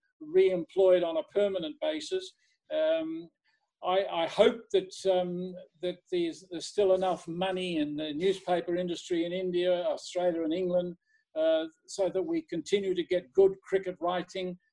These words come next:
um, in newspapers as well as online. I mean, there's some magnificent writing and some magnificent writing. And in fact, uh, uh,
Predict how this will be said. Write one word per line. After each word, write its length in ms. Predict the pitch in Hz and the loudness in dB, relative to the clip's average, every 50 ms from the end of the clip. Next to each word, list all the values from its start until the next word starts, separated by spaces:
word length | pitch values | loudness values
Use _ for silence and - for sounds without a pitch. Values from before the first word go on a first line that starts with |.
| _ _ _ _ _ - | _ _ _ _ _ -4
um, 340 | 151 156 156 160 160 160 | -2 0 2 2 0 0
in 160 | 165 165 160 160 | -2 -4 -2 0
newspapers 720 | 170 202 202 185 - - 175 175 175 175 175 175 170 - | 2 2 2 0 -2 -2 0 0 0 0 -2 -2 -4 -4
as 140 | 170 151 - | -6 -4 2
well 200 | 165 185 180 185 | 4 6 6 6
as 120 | 180 165 170 | 6 4 2
online. 680 | 175 170 165 165 165 165 170 170 170 180 180 180 180 175 175 | -2 -4 -4 -2 -2 -2 -2 -2 -4 -4 -6 -8 -8 -8 -6
I 80 | 160 | -4
mean, 180 | 160 170 175 175 | -4 -4 -4 -4
there's 180 | 175 165 - - | -6 -6 -6 -6
some 140 | 190 180 | -8 -6
magnificent 640 | 170 175 170 151 - 226 233 208 185 - - 175 143 - _ _ _ _ _ _ _ _ | -6 -6 -6 -6 -8 -6 -4 -4 -4 -4 -6 -8 -10 -10 _ _ _ _ _ _ _ _
writing 400 | 302 330 - 180 180 175 180 185 | 2 2 2 2 2 -2 -4 -6
and 100 | 175 156 | -6 -6
some 160 | - - 180 170 | -6 -8 -6 -4
magnificent 560 | 170 175 160 143 170 196 180 170 - 190 160 | -4 -6 -6 -4 -6 -6 -6 -6 -8 -4 0
writing. 360 | 165 180 185 185 180 170 175 | 2 4 4 4 2 -2 -4
And 100 | 175 175 | -6 -6
in 80 | 170 - | -8 -2
fact, 320 | - 196 190 185 - - | 0 0 0 0 -2 -6
uh, 180 | 196 180 170 185 | -6 -4 -4 -6
uh, 240 | 185 - 180 180 | -8 -8 -10 -12